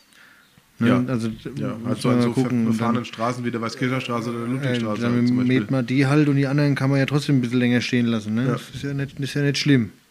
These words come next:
Speaker 2: Normalerweise nicht, ja. Aber das war so ein Ding, wo, wo ich mir gedacht hab, ja, da sieht man, das ist gut gemeint,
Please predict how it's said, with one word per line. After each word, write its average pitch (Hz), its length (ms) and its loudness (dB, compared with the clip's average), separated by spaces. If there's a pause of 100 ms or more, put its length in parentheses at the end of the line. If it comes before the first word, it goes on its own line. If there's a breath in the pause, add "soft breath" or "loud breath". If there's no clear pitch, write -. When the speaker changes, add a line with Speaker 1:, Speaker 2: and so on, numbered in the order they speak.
(140)
Speaker 2:
Normalerweise 117 600 -2
nicht, 117 220 -6
ja. 90 120 -8 (200)
Aber 113 140 -6
das 113 200 -8
war 117 180 0
so 117 100 -2
ein 110 100 -2
Ding, 120 260 -2
wo, 113 120 -2 (180)
wo 120 100 -6
ich 110 120 -8
mir 117 60 0
gedacht 113 180 -2
hab, 113 120 0
ja, 110 220 4 (520 loud breath)
da 117 80 0
sieht 143 200 2
man, 147 80 4
das 120 140 -2
ist 120 120 -6
gut 160 160 2
gemeint, 135 420 2